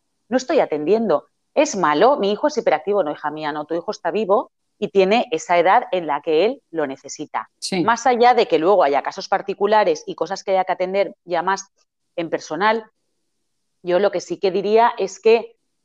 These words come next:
Speaker 1: eh, hay que tener en cuenta que tu hijo necesita moverse, porque es que si no atiendes a ese movimiento, solamente lo ves como algo que, que te impide a ti hacer vida normal y en realidad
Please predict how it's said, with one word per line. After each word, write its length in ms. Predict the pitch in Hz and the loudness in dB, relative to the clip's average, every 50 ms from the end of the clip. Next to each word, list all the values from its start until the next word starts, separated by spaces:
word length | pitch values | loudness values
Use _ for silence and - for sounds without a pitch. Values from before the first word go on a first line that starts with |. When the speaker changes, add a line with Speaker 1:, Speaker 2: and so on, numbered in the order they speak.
| _ _ _ | _ _ _
Speaker 1:
eh, 220 | 220 208 196 190 - | 2 2 4 2 2
hay 140 | 180 190 185 | 0 -2 0
que 120 | 180 214 | 0 0
tener 220 | - 226 208 208 202 | 0 0 -2 0 -4
en 140 | 208 208 190 | -4 -4 -2
cuenta 520 | 208 214 208 202 - 220 220 233 226 - _ | -2 -2 -2 -2 -2 0 0 0 -2 -4 _
que 300 | 208 175 147 139 - - - | -4 -4 -4 -4 -6 -8 -6
tu 100 | 175 196 | -4 -4
hijo 200 | 208 202 - 175 | -4 -2 -4 -6
necesita 380 | 151 147 - 139 156 - 175 180 | -6 -6 -12 -16 -12 -10 -6 -4
moverse, 360 | 202 208 226 233 226 - - | -2 -2 -2 -2 -2 -4 -4
porque 200 | 214 214 214 226 | -4 -2 -4 -4
es 80 | - | -4
que 80 | - 269 | -4 -6
si 180 | 262 - 254 233 | -4 -2 -2 0
no 80 | 247 | 0
atiendes 320 | 240 247 262 247 262 269 262 | 0 0 0 -2 -2 -2 -2
a 60 | 262 | -2
ese 140 | 254 277 240 | -2 -2 -2
movimiento, 640 | 233 240 247 247 240 262 254 233 - - 285 - - | 0 0 0 0 0 -2 -4 -2 0 0 0 0 0
solamente 500 | - - 220 - 196 214 233 220 - 233 | -4 -4 -2 -2 -2 -2 -4 -4 -2 0
lo 140 | 226 226 220 | 2 4 4
ves 200 | 247 247 247 - | 4 2 2 -2
como 240 | - 214 190 190 | -4 0 2 2
algo 280 | 190 196 202 240 247 240 | 2 4 4 2 0 2
que, 320 | 240 214 185 175 175 - _ _ _ _ _ _ _ _ _ _ _ _ | 2 2 2 2 0 -2 _ _ _ _ _ _ _ _ _ _ _ _
que 100 | 208 - | 0 2
te 80 | 208 | 2
impide 320 | 196 180 147 202 208 214 233 | 0 0 0 0 4 4 4
a 80 | 226 | 2
ti 120 | 226 254 233 | 4 2 0
hacer 220 | 180 - 202 185 | 0 0 -4 -4
vida 180 | 208 233 233 226 | -2 0 0 0
normal 360 | 220 214 214 226 247 262 233 | 0 0 2 2 0 0 0
y 40 | 220 | -4
en 80 | 190 156 | -6 -4
realidad 380 | 170 156 156 156 196 220 220 | -4 -4 0 2 2 0 0